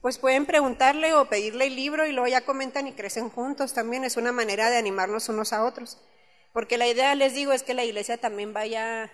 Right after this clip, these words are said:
encaminada también. Y que le pueden, se pueden acercar también con el pastor a preguntarle qué está aprendiendo nuevo,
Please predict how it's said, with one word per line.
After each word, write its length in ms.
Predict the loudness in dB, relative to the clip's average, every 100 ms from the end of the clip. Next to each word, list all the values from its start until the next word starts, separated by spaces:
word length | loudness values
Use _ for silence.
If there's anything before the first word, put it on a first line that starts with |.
| -12
encaminada 640 | -10 -8 -8 -6 -4 -4
también. 340 | -4 -6 -8 -10 -16 _ _ _ _ _ _ _ _ _ _ _ _
Y 240 | -10 -8
que 120 | -4
le 100 | -2
pueden, 380 | 2 2 2 -2
se 180 | -6 -4
pueden 200 | -2 0
acercar 360 | 0 -2 -2 0
también 240 | 0 0
con 160 | -2 -4
el 100 | -2
pastor 360 | -4 -2 2
a 80 | 2
preguntarle 500 | 0 -4 -2 -2 -2
qué 80 | -4
está 160 | 0 -2
aprendiendo 640 | 0 -6 -2 -2 -2 -4
nuevo, 600 | -4 -2 0 4 4 4